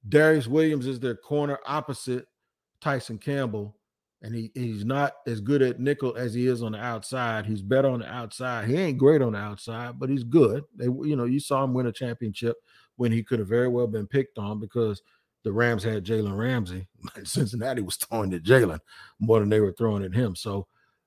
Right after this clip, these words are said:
uh, the thing is, is y-, you know, y-, you have to wonder, what are the positions where drafting someone at a certain position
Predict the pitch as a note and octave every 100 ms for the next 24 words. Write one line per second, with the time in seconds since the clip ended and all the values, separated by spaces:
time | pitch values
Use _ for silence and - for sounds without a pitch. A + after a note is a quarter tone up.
0 | - B2+ B2 A2+ A2+ - _ _ _ _
1 | _ _ _ _ _ _ _ - A#2 A2
2 | C#3+ C3 D3 D3 B2+ A#2+ A#2+ A2 - _
3 | _ _ _ _ _ _ _ _ _ _
4 | _ _ _ _ _ - C#3+ - - D3
5 | C#3+ C3 B2 - C3 - B2 C3 C#3+ B2+
6 | A#2+ C#3 A#2 G#2 - _ _ _ _ _
7 | - A#2+ D#3+ F3 D#3+ C3 A#2 D3 D3 C3+
8 | B2 G2+ A2 A#2 A2 G#2+ G#2 - _ _
9 | _ _ _ _ _ _ _ _ B2 G#2
10 | D3 C#3+ D#3 C#3 - C#3+ C#3 D3 C3+ A#2
11 | A2+ C3+ C3+ A#2 A#2 A#2 C3+ - C3